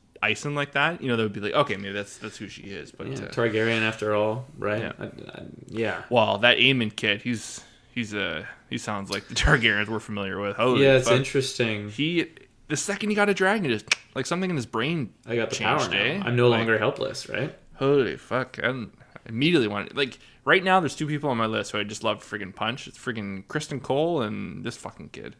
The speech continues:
Speaker 2: Why Kristen Cole?
Speaker 1: He's just so smug. What an asshole.
Speaker 2: He is smug.
Speaker 1: <laughs>
Speaker 2: I'll give you that. He's smug.
Speaker 1: Oh, man.
Speaker 2: Um,
Speaker 1: I, what a, what a character change.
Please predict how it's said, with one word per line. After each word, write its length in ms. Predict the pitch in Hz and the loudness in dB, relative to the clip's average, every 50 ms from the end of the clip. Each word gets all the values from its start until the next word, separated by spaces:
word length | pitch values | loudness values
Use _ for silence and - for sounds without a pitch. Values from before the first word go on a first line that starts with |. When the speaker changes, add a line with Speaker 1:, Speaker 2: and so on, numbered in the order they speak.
| _ - - | _ -18 -8
Speaker 2:
Why 240 | 135 135 143 147 | -6 -2 -2 -2
Kristen 400 | 143 - - 147 139 - 135 131 | -2 -2 -4 -4 -4 -4 -6 -6
Cole? 400 | 123 - 127 123 120 117 - - _ _ - | -4 -2 -2 -2 -2 -4 -6 -12 _ _ -12
Speaker 1:
He's 100 | 175 156 | -8 -4
just 160 | - - - | -4 -4 -2
so 140 | - 135 - | 0 -2 -2
smug. 420 | - - - 120 107 98 107 113 - - _ | -2 -6 -8 -8 -8 -8 -8 -8 -12 -16 _
What 140 | - 170 180 156 | -4 -2 -2 0
an 60 | 113 | 0
asshole. 400 | 104 107 104 - - 120 110 110 - - - | 0 0 -2 -2 -2 0 0 0 0 2 4
Speaker 2:
He 100 | 123 120 | 6 6
is 160 | 117 120 - | 6 4 0
smug. 300 | - 127 113 110 180 - - - _ _ 233 - - - | -2 0 2 2 2 2 0 -6 _ _ -10 -10 -10 -10
Speaker 1:
<laughs> 380 | - - - - - - - | -6 -4 -4 -4 -4 -6 -4
Speaker 2:
I'll 80 | - 139 | -2 4
give 160 | 139 139 117 | 4 6 6
you 80 | 110 101 | 6 4
that. 160 | 101 101 98 | 4 2 0
He's 120 | 104 - | -2 -4
smug. 280 | - - 113 101 98 98 - - 240 247 240 226 220 208 185 156 143 - - | -6 -6 -6 -6 -6 -6 -8 -10 -10 -8 -8 -8 -8 -10 -12 -16 -16 -10 -4
Speaker 1:
Oh, 400 | 147 156 151 139 123 117 113 110 | 0 2 4 4 4 4 2 0
man. 380 | 113 117 123 127 123 110 110 - - _ _ _ _ | 0 0 0 0 0 -2 -4 -8 -14 _ _ _ _
Speaker 2:
Um, 180 | - 127 123 123 123 123 123 | -2 0 2 4 4 6 6
Speaker 1:
I, 100 | 143 147 120 - - - - | 6 4 2 0 -4 -8 -8
what 160 | 131 139 160 | -6 -4 -4
a, 60 | 160 135 - - - | -4 -6 -8 -10 -10
what 100 | 139 139 | -10 -10
a 60 | 139 | -8
character 340 | - 117 104 104 - 101 104 | -4 -4 -4 -4 -4 -8 -12
change. 440 | - - 101 101 98 - - - | -10 -10 -10 -10 -10 -12 -14 -18